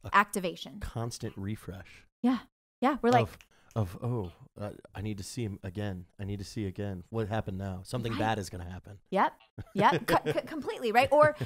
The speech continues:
Speaker 2: we're constantly thinking about, "Did I get another like on my Facebook page?
Speaker 1: Yeah.
Speaker 2: Or did somebody, you know, uh, comment on my LinkedIn post?" Whatever
Speaker 1: Yeah.
Speaker 2: it is, right?
Speaker 1: It's
Speaker 2: Or
Speaker 1: an
Speaker 2: Twitter
Speaker 1: addiction.
Speaker 2: feed.
Speaker 1: It's a weird addiction.
Speaker 2: It is. There actually has been research that says we get the same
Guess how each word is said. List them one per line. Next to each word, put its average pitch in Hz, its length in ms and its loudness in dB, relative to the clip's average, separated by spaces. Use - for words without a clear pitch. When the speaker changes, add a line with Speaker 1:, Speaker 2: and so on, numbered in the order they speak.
Speaker 2:
we're 285 100 6
constantly 311 680 6
thinking 269 340 4
about, 233 320 8
"Did 190 140 -4
I 185 80 4
get 185 120 2
another 175 220 -2
like 170 220 0
on 165 80 -2
my 165 80 -2
Facebook 226 380 0
page? 339 420 0
Speaker 1:
Yeah. 147 100 -4
Speaker 2:
Or 170 680 6
did 165 200 -4
somebody, 170 800 -2
you 175 80 -4
know, 160 320 -4
uh, 156 260 -4
comment 202 380 4
on 190 120 4
my 180 140 4
LinkedIn 214 440 2
post?" 320 300 -2
Whatever 262 340 2
Speaker 1:
Yeah. 254 100 2
Speaker 2:
it 220 80 -2
is, 240 280 0
right? 190 120 2
Speaker 1:
It's 196 100 -2
Speaker 2:
Or - 20 0
Speaker 1:
an 110 80 -2
Speaker 2:
Twitter 104 240 0
Speaker 1:
addiction. - 200 -4
Speaker 2:
feed. 104 40 -2
Speaker 1:
It's 107 80 -4
a 101 80 -2
weird 107 360 -2
addiction. 113 520 -8
Speaker 2:
It 196 100 -2
is. 196 120 -2
There 247 140 4
actually 294 440 4
has 214 260 2
been 202 140 2
research 196 380 0
that - 160 -2
says 170 180 0
we 180 120 -2
get 180 180 -2
the 180 100 0
same 196 460 0